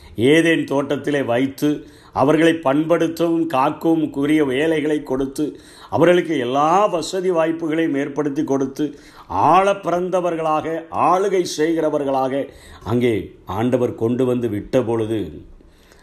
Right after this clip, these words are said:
ஆண்டவர் ஒரே ஒரு சின்ன கட்டளையை தான் கொடுத்தார். உலகம் முழுவதிலும் இன்றைக்கு நாம் அனுபவிக்கிற காரியங்கள், இன்றைக்கு ஆண்டவருக்கு பிரியமில்லாத காரியங்களைத்தான் நாம் விரும்புகிறோமே.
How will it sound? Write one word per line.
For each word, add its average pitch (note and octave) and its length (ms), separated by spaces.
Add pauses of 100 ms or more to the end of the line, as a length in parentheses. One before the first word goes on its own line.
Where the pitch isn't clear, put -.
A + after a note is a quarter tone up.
(180)
ஆண்டவர் B2+ 400
ஒரே B2 380
ஒரு F3+ 240
சின்ன G#3 500
கட்டளையை C#3 480
தான் C#3 220
கொடுத்தார். A2+ 400
உலகம் B2+ 400
முழுவதிலும் C#3+ 720 (340)
இன்றைக்கு D#3+ 340
நாம் D3 280 (420)
அனுபவிக்கிற F#3 680
காரியங்கள், C#3+ 920 (200)
இன்றைக்கு D#3+ 300
ஆண்டவருக்கு F#3+ 720
பிரியமில்லாத G3 800
காரியங்களைத்தான் F#3 800
நாம் F3 300
விரும்புகிறோமே. D#3 800